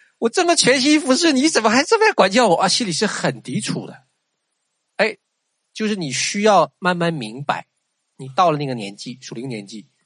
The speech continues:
神就是要来管教你。所以那个时候呢，从最开始有一些抵触，后来就要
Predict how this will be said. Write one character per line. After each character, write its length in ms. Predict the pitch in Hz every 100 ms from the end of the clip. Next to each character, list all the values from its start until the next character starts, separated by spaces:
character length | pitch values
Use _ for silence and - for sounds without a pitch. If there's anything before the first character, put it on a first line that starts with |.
| _ _ _
神 240 | - 123 139
就 160 | 147
是 180 | 139 131
要 100 | 123
来 140 | 101
管 180 | 110 92
教 240 | - 110 90
你。 60 | _ _ _ _ _ _ _
所 140 | 240
以 20 |
那 140 | 247 302
个 100 | 269
时 80 | 220
候 120 | 233
呢， 100 | 226
从 340 | - 202 233 -
最 120 | 240
开 160 | 214
始 60 | 202
有 100 | 151
一 40 |
些 160 | 139 160
抵 200 | 151 123
触， 240 | 143 -
后 140 | - 185
来 100 | 180
就 160 | 180
要 240 | 180 170